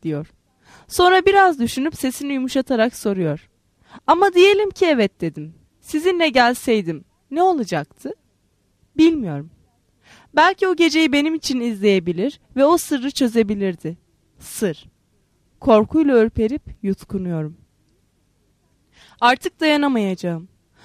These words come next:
Kuruyup kemikleşen dilim damağımı bir bıçak gibi kesiyor. Kadına dönüyorum. Eli yine gözlüğünde. O oyunu uzatmaktan yana. Ama ben, ben susadım.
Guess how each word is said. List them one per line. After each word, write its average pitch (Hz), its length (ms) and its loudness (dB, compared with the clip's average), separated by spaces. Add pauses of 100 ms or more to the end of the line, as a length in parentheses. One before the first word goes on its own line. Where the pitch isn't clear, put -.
(160)
Kuruyup 320 380 4
kemikleşen 302 720 0
dilim 240 380 -4
damağımı 247 520 0
bir 226 180 -2
bıçak 294 380 -4
gibi 214 200 -6
kesiyor. 175 600 -8 (420)
Kadına 226 440 -4
dönüyorum. 165 500 -8 (640)
Eli 233 200 2
yine 269 280 0
gözlüğünde. 190 840 -2 (580)
O 311 240 4
oyunu 294 280 4
uzatmaktan 311 880 0
yana. 160 280 -10 (380)
Ama 190 300 -4
ben, 208 200 -2 (640)
ben 247 220 0
susadım. 185 580 -8